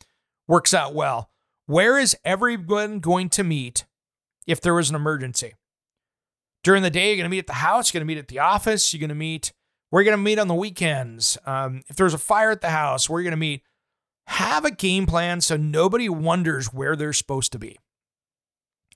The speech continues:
And that way you can do it. And also check to see some communities, and there's some in my area as well, have emergency storm food supplies stored in certain areas.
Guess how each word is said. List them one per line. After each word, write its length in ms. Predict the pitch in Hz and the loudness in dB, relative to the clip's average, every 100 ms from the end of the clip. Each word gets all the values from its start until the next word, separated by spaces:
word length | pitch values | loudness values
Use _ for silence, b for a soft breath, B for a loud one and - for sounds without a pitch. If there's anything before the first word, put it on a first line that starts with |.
| b b b _ | b b b _
And 160 | 156 151 | 0 2
that 220 | 202 254 | 2 2
way 160 | 240 202 | 2 2
you 200 | 170 175 | 0 -2
can 180 | 160 | -2
do 200 | 143 156 | 0 0
it. 80 | 139 | 0
And 100 | 131 | 0
also 320 | 196 359 - | 2 4 2
check 380 | 294 - 262 - | 0 0 0 -2
to 100 | 240 | -4
see 480 | - 233 233 151 131 - _ _ _ | -2 -2 -2 -2 -4 -10 _ _ _
some 300 | - - 294 | 0 2 2
communities, 640 | 285 226 190 156 190 247 170 | 0 2 4 4 2 0 -2
and 320 | 147 139 135 | -4 -10 -8
there's 160 | 139 | -2
some 180 | - 185 | 0 0
in 100 | 175 | 0
my 180 | 156 156 | -2 -2
area 240 | 165 165 170 | -2 -2 -2
as 100 | 139 | -2
well, 380 | 143 127 165 _ _ _ _ _ _ - | -2 -2 -4 _ _ _ _ _ _ 0
have 180 | 180 196 | 2 2
emergency 920 | 175 180 202 240 226 254 240 240 - _ _ - | 2 4 2 0 -2 0 -2 -6 -10 _ _ -2
storm 640 | - - 208 220 220 220 - _ | 0 6 6 6 4 -2 -12 _
food 420 | - - 226 254 | -10 0 0 2
supplies 580 | - 202 - 143 139 131 | 0 0 2 2 2 2
stored 540 | - - 214 220 240 | 2 2 4 4 4
in 140 | 190 160 | 2 2
certain 360 | - 190 180 | 2 0 -2
areas. 520 | 160 180 170 87 - | -2 -2 -2 -4 -6